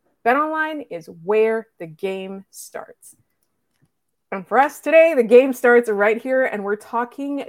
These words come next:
to Jack Bond, uh, the N H L analysis for Paramount, uh, analyst <laughs> for Paramount Sports. Um,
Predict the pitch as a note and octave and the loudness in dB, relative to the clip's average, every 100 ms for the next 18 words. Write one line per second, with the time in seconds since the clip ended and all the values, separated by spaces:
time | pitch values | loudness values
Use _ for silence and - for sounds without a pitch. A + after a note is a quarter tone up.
0 | - A3 G3+ F#3 - A3+ C4 C4+ C4+ - | -8 -6 -4 -6 -8 -6 -4 -4 -6 -12
1 | _ _ G3+ G3 F#3+ G3+ G3+ G3+ G3 - | _ _ 0 0 -2 -8 -12 -12 -10 -8
2 | G#3+ G#3+ A3+ G#3 G#3 A3 B3 D#4+ D4 G3+ | -6 -6 -6 -6 -6 -6 -8 -10 -12 -12
3 | G3+ G#3 F#3+ F3+ - - - G#3+ C4+ C4+ | -8 -8 -8 -12 -14 -12 -6 -2 -2 -4
4 | D4+ E4 - - - A#4+ A#4+ E4 C#4+ C4+ | -8 -10 -12 -2 0 2 2 0 -2 -6
5 | B3+ C4+ B3+ B3+ B3+ A3+ A3 _ - A#3+ | -6 -6 -8 -8 -8 -8 -10 _ -8 -8
6 | C#4+ _ _ _ _ - G#3+ G#3 G3+ F#3+ | -8 _ _ _ _ -4 -2 -2 -6 -14